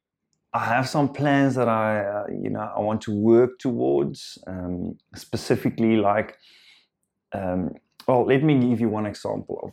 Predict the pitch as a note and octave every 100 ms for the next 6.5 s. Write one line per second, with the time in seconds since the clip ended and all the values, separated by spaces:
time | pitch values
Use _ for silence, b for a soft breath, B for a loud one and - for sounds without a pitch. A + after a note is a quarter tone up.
0 | - A#2+ A#2+ B2 A#2 A#2 A2 G#2+ A2 -
1 | - - - - - _ _ _ _ _
2 | _ _ _ _ - - C3+ C3 - -
3 | - D#2+ C#3+ F#3 E3 A#2+ C3 A#2+ B2+ G#2
4 | - G#2+ G#2 G2+ G#2 - b b b b
5 | b b b b b b _ A#2 G2+ -
6 | F3+ B2+ - A#2 A2+